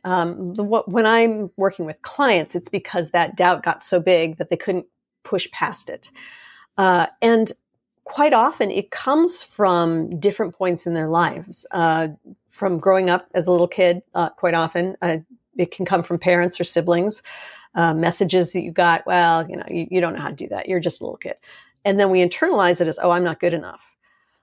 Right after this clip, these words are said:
Um, but it can also come, particularly for women, uh, from being in corporate. I've had a number of clients who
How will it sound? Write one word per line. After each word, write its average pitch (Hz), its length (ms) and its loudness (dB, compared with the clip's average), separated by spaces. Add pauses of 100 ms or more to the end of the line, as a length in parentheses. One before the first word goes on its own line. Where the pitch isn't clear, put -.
(160)
Um, 175 400 2
but 220 120 4
it 240 100 -2
can 233 140 2
also 240 440 2
come, 233 360 -4
particularly - 500 -4
for 247 100 -2
women, 208 460 0 (460)
uh, 196 180 4
from 214 320 2
being 226 260 4
in 220 120 2
corporate. - 520 -4
I've 160 140 -10
had 180 180 -6
a 180 60 -4
number 180 180 -2
of 196 100 -6
clients 185 460 -4
who 175 400 2